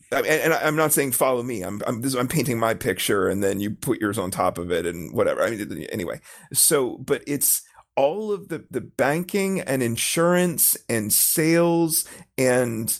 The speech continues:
administra-, hospital administration, medical administration,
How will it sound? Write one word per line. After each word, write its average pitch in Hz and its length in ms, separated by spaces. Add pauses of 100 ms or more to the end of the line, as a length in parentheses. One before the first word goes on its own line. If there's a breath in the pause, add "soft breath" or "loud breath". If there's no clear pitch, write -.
(240 loud breath)
administra-, 127 1120
hospital 156 500
administration, 156 760
medical 147 400
administration, 135 760